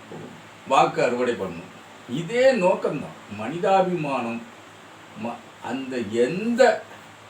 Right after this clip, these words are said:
மனித தர்மம் எதுவுமே அற்ற பீடைகளாக பி ஜே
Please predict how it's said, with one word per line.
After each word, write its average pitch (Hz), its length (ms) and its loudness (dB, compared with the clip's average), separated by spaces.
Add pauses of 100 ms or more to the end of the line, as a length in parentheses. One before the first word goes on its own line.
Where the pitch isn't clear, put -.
(200)
மனித 165 400 0
தர்மம் 139 580 0
எதுவுமே 160 720 -2 (420)
அற்ற - 720 -4 (320)
பீடைகளாக 165 720 0 (180)
பி 147 200 -4
ஜே 143 180 -4